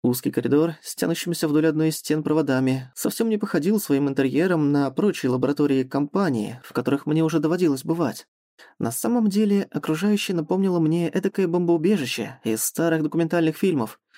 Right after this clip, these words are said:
снятых еще до того, как началась вся эта сверхоизвергская чехарда. Как и в моем первом мире, когда-то здесь также шла гонка вооружений, и страны вовсю наращивали свой ядерный потенциал.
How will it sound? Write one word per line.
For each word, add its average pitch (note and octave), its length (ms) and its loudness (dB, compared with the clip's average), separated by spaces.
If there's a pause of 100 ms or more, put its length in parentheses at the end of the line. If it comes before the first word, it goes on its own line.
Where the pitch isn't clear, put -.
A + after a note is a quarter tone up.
снятых B2 400 -2
еще C#3 240 0
до D#3+ 180 2
того, D#3 260 0
как D3+ 160 -4
началась D3+ 380 0
вся - 220 -2
эта D#3 320 0 (220)
сверхоизвергская E3+ 1200 0
чехарда. D#3+ 560 -4 (400)
Как C3 160 -2
и C3+ 40 0
в C3+ 80 2
моем C3+ 240 2
первом D3+ 320 0
мире, A2+ 320 0 (100)
когда-то G3 460 -2
здесь F3+ 280 -2
также F3+ 360 -2
шла D#3 240 0
гонка E3 260 0
вооружений, C#3+ 640 -2 (140)
и A#2+ 80 -2
страны G3 420 0
вовсю G#3+ 260 0
наращивали A3 480 2
свой G3+ 220 0
ядерный E3+ 360 2
потенциал. C#3 600 -2